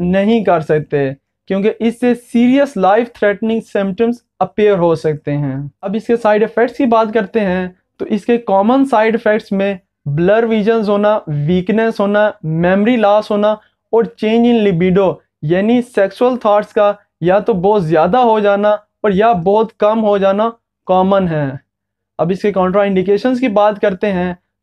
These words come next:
तो प्रेग्नेंट और लैक्टेटिंग वुमेन इसे without physician prescription यूज़ ना करें। इसके साथ ही hepatic और renal फेलियर के पेशेंट भी इसे without physician prescription यूज़ ना करें, और इस टैबलेट को सिक्स मंथ से ज़्यादा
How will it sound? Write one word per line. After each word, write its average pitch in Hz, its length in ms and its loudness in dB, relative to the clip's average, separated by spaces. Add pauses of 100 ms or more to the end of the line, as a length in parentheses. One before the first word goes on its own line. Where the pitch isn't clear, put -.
(140)
तो 220 180 2 (200)
प्रेग्नेंट 202 420 0 (140)
और 262 120 4
लैक्टेटिंग 208 560 0
वुमेन 214 280 0
इसे 202 240 -4
without 180 360 0
physician 185 380 -4
prescription 202 480 -4
यूज़ 196 240 -4
ना 175 240 2
करें। 208 280 -2 (340)
इसके 220 220 0
साथ 214 300 0
ही 233 80 0
hepatic 185 560 0 (100)
और 233 200 2
renal 202 360 0
फेलियर 208 420 0
के 220 100 -2
पेशेंट 202 420 -4
भी 202 100 -2
इसे 202 180 -2
without 185 360 0
physician 180 420 -6
prescription 196 520 -6
यूज़ 240 180 -2 (400)
ना 196 300 2
करें, 151 420 -2 (360)
और 180 100 0
इस 196 240 -4
टैबलेट 202 400 2
को 220 300 -2 (360)
सिक्स 269 300 -2
मंथ 208 360 2
से 262 160 0
ज़्यादा 196 440 2